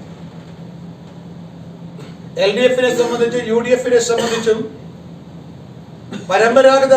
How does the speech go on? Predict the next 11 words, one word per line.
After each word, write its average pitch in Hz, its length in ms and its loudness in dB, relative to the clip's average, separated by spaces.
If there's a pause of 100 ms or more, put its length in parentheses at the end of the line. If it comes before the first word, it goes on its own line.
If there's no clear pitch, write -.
വോട്ടുകൾ 240 400 4 (160)
നഷ്ടപ്പെടും 247 580 4 (240)
എന്ന് 233 220 -2
തിരിച്ചറിഞ്ഞ 226 560 0 (180)
രണ്ട് 254 260 0
മുന്നണികളും 202 480 -2 (2000)
മുസ്ലിം 247 480 0
വോട്ടുകൾ 254 340 4 (160)
കൗശലപൂർവ്വം 240 720 4
കരസ്ഥമാക്കാനുള്ള 220 960 2 (560)
നീക്കമാണ് 226 580 0